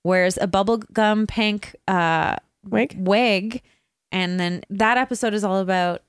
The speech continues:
Speaker 1: like, their worst fears come true. So someone's like, "Oh, no, it's El Chupacabra." And then, like, they die from El Chupacabra.
Speaker 2: Yes, yeah.
Speaker 1: And then someone's like, "Oh, no, it's the Ebola virus." And then she dies of the Ebola. It's, like, whatever you're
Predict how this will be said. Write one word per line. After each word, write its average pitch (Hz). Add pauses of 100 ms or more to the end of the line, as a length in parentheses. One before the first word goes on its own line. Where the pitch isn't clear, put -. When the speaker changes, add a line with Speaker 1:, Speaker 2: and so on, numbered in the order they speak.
(200)
Speaker 1:
like, 175
their 175
worst 180
fears 170
come 180
true. 170
So 175
someone's 185
like, 185
"Oh, 339
no, 330
it's 302 (500)
El 269
Chupacabra." 269 (500)
And 170
then, 170
like, 156
they 151
die 196
from 180
El 170
Chupacabra. 190
Speaker 2:
Yes, 240
yeah. 233
Speaker 1:
And 185
then 185
someone's 185
like, 190
"Oh, -
no, 262
it's 254
the 262
Ebola 262
virus." 175
And 160
then 165
she 175
dies 202
of 170
the 170
Ebola. 170
It's, 185
like, 175
whatever 180
you're 180